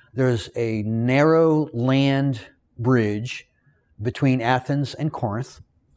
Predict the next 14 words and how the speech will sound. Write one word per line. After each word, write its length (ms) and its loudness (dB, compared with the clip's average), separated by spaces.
Um, 380 -8
at 140 0
its, 320 -8
you 100 -14
know, 140 -16
at 100 -2
one 200 2
point 260 0
it's 140 -6
only 220 0
a 40 -4
couple 280 -4
miles 300 -4
wide. 520 -2